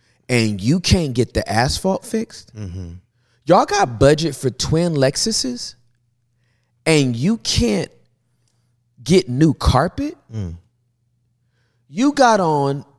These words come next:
Speaker 1: a preacher's robe with a gold chain with a cross at the end tucked into your pocket. And this A C only works four months out of the year?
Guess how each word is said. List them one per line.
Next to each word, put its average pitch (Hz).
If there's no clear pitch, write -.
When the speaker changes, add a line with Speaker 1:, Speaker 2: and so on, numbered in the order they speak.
Speaker 1:
a 131
preacher's 254
robe 160
with 120
a 107
gold 190
chain 139
with 107
a -
cross 233
at 185
the 147
end 117
tucked -
into 214
your 147
pocket. -
And 131
this 190
A 185
C 208
only 165
works 139
four 160
months 156
out 160
of 127
the 110
year? 294